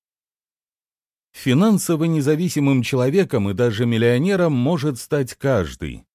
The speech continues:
Я обучаю этому людей уже двадцать шесть лет и понял одну вещь. Накопить капитал — всё равно, что покорить вершину спорта. Миллионерами, как и олимпийскими чемпионами, не рождаются.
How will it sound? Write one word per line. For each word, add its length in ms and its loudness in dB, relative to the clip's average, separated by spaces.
Я 180 0
обучаю 640 -2
этому 240 -2
людей 380 0
уже 320 -2
двадцать 520 -6
шесть 420 -10
лет 420 -6
и 120 0
понял 380 2
одну 360 0
вещь. 560 -8
Накопить 640 -4
капитал — 720 -4
всё 180 -4
равно, 320 0
что 220 -2
покорить 480 0
вершину 520 -2
спорта. 640 -4
Миллионерами, 800 0
как 260 -6
и 40 -2
олимпийскими 800 -2
чемпионами, 720 0
не 180 0
рождаются. 920 -4